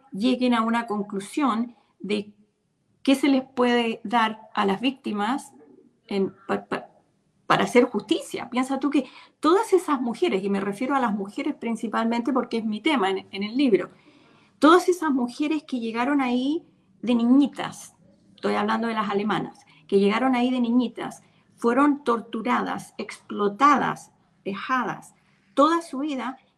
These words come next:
y que ahora son unas viejitas que no tienen ningún tipo de previ-, de previsión, no tienen ni un peso a su nombre y algunas de ellas viven en la mos-,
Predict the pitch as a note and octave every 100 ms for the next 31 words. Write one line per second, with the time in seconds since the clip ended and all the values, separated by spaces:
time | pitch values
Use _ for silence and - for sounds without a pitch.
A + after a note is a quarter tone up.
0 | - A3 G#3 G#3+ B3 C4 - A#3+ A#3+ A#3
1 | A3 G#3+ G#3 C#4+ C#4 A3 A#3+ - _ _
2 | A3+ A3+ A3+ A#3 A3 G#3 G3+ G#3 C#4 C#4
3 | C#4 C4+ C4 B3 B3 G#3+ G3 G3 - G3
4 | G3 G3 G3 G3 - - - - _ G3+
5 | A3 A3 A#3 B3 C4 - _ _ _ _
6 | _ _ - A3 B3 C4 A3 - _ D4+
7 | - G3 F3 - - G3+ G#3+ A3+ A3+ B3
8 | - G#3+ G#3 G#3 A#3 A#3 A#3 A#3+ A#3 A#3
9 | A#3 G#3+ G#3 G#3 G#3+